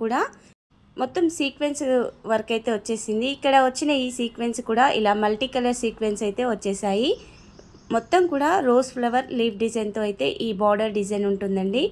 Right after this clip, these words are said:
ఇక శారీకి వచ్చిన పై బార్డర్లో చూస్తున్నారు కదా, design అయితే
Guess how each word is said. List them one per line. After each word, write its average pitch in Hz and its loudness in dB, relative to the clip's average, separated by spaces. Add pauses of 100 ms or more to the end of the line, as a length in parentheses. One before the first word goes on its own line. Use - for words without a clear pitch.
(400)
ఇక 233 0
శారీకి 240 4
వచ్చిన 254 -4 (120)
పై 214 4 (120)
బార్డర్లో 226 2
చూస్తున్నారు 208 -2
కదా, 226 -2 (680)
design 269 2
అయితే 277 -2